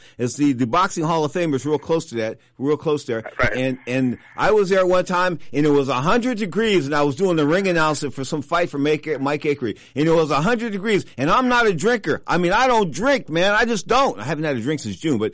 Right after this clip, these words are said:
Speaker 1: I mean, if, if, when, it, drinking for me is gonna be six drinks a year. Bottom line was, I wanted a beer really, really, really bad after, like,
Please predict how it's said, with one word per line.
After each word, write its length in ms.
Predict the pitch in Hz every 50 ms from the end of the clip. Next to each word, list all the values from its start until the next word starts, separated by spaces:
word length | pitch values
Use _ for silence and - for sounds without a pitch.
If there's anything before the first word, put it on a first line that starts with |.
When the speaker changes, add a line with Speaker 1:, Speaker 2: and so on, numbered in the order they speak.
| - -
Speaker 1:
I 100 | - 127
mean, 120 | 156 160 151
if, 200 | 147 147 - -
if, 120 | 151 147 131 -
when, 220 | 156 143 160 170 - -
it, 180 | 135 143 - - - 123 107
drinking 280 | 135 190 208 196 208
for 100 | 151 180
me 140 | 185 185 180
is 100 | 160 131
gonna 140 | 147 151 143
be 140 | 131 127 123
six 300 | - - 196 180 - -
drinks 260 | - 170 165 - -
a 40 | 131
year. 220 | 127 139 123 90 - - - - - - - - - - -
Bottom 320 | - 220 233 226 208 202
line 200 | 208 208 208 196
was, 200 | 175 170 156 - - - -
I 120 | 156 202
wanted 400 | 220 196 202 202 196 180 170 151
a 40 | 143
beer 360 | 117 95 165 185 190 180 165
really, 560 | 131 104 98 117 143 180 208 190 180 156 131
really, 420 | 113 110 131 170 202 180 151 131 110
really 400 | 107 110 135 175 185 151 131 117
bad 520 | 90 76 139 151 160 143 117 90 82 - -
after, 320 | - 139 156 - - 139
like, 240 | 127 120 113 107 -